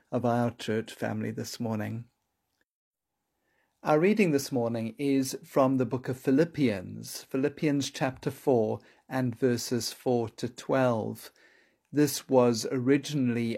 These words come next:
a letter written by the Apostle Paul from prison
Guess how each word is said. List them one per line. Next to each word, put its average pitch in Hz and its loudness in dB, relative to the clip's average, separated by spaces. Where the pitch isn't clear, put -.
a 120 -4
letter 120 -2
written 139 0
by 127 2
the 127 4
Apostle 127 -2
Paul 110 -2
from 151 -4
prison 123 -2